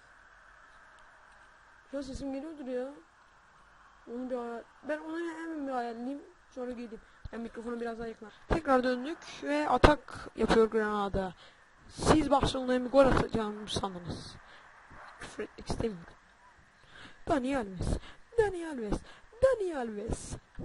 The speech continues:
Suarez'e. Suarez. Oo,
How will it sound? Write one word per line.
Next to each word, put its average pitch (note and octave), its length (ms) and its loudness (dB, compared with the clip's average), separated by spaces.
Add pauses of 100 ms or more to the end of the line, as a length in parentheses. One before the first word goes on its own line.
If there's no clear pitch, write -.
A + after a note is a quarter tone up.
(720)
Suarez'e. D4+ 1080 2 (920)
Suarez. A#4 1040 0 (2000)
Oo, G#3+ 520 -4